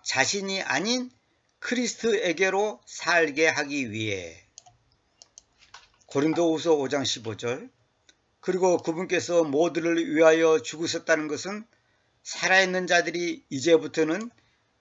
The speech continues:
자신들에게로 살아서는 안 되고 자기들을 위하여 죽으셨다가 다시 일어나신 그분께로 살아야 한다는 것입니다. 자, 여기도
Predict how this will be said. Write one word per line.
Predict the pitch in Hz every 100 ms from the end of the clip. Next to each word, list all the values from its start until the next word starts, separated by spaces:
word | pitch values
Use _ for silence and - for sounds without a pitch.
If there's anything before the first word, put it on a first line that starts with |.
| _
자신들에게로 | - 107 110 214 202 202 196 - 147 160 180 180 175
살아서는 | - 170 170 165 170 160
안 | 165 123 131
되고 | 160 127 165 233 _ _ _ _ _
자기들을 | - - 139 185 175 190 190 156
위하여 | 151 175 175 175
죽으셨다가 | 160 156 170 185 175 165 151 175 208 - _ _ _ _
다시 | - 147 156 233 202
일어나신 | 165 190 190 185 185 202 _ _ _
그분께로 | - 160 190 214 202 190 190 202 - _
살아야 | - - 175 165 170 170
한다는 | 135 143 139 139 143
것입니다. | 127 120 127 113 113 107 101 95 90 85 82 - _ _ _ _ _ _ - -
자, | - 113 107
여기도 | 160 175 185 151 156 123